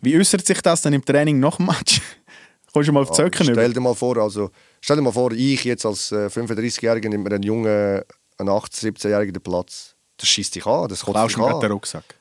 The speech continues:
Speaker 2: Ja, nein, aber das kotzt dich an. Das, das merkst du, der redet dann nicht so viel mit dir. Also der,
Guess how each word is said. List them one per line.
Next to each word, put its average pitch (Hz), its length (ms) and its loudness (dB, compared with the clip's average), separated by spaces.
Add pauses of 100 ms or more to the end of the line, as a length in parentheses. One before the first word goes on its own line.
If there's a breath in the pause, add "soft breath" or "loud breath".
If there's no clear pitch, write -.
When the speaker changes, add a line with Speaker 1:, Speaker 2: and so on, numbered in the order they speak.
Speaker 2:
Ja, 135 180 2
nein, 160 260 4
aber 117 100 2
das - 140 -2
kotzt - 300 -2
dich 117 120 -4
an. 139 320 2
Das, 98 220 -8
das - 200 -4
merkst 127 380 0
du, 117 40 2
der 113 80 2
redet 101 180 -2
dann 104 200 -2
nicht 104 120 -10
so 113 100 -6
viel 117 220 -6
mit 117 180 -8
dir. 87 180 -6
Also 85 220 -10
der, 90 400 -2